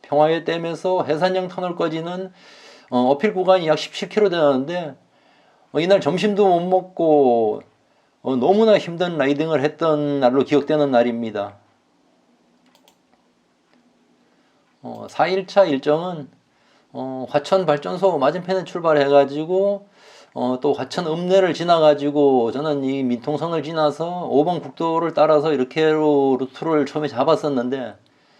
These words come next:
어, 여기까지 어렵게로 두 시간 동안 어필을 해서 올라갔는데 민통선 지역에서, 어, 자전거 출입이 안 된다고 해가지고 이쪽에 제지를 받았습니다.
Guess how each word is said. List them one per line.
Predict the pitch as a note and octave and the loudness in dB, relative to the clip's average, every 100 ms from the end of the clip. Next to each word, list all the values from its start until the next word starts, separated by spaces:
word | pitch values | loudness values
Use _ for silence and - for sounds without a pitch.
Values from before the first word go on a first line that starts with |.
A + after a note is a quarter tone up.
| _ _ _ _ - | _ _ _ _ -8
어, | C3+ C3+ | -4 0
여기까지 | G#3+ F#3+ F#3+ F#3+ F#3+ F3 D3+ | 0 2 2 2 2 2 2
어렵게로 | B2+ F#3 G3 G3+ F3 | 4 4 4 2 0
두 | C#3+ | -2
시간 | C#3+ G3 F#3+ | 0 2 2
동안 | F#3 D3+ | 0 0
어필을 | C#3+ F#3 F3+ | -2 0 -2
해서 | D#3 D#3 | 0 0
올라갔는데 | D#3 D3 C3 C3 C#3+ D#3 | 2 2 2 -2 -2 -2
민통선 | A#2+ A#2 C3+ C#3+ D#3+ | -2 -6 -6 -6 -4
지역에서, | D#3 D#3+ D3 C3 D#3 C#3+ - _ _ _ - | -2 2 2 2 -4 -8 -12 _ _ _ -14
어, | B2+ | -6
자전거 | A#2+ D#3 F3 | -2 -2 -2
출입이 | F3 - G#3+ G#3 F#3+ D#3+ | -4 -2 0 2 4 4
안 | A#2 C3+ | 4 0
된다고 | D#3+ E3+ F#3 F#3 E3+ | -2 2 2 4 2
해가지고 | D#3+ E3 D#3+ | 2 0 0
이쪽에 | B2+ D3+ E3 | -2 -2 -2
제지를 | D#3+ G3+ F#3+ | -2 0 0
받았습니다. | D3+ C3 - C3 A#2+ A2+ | 0 0 -2 -6 -4 -6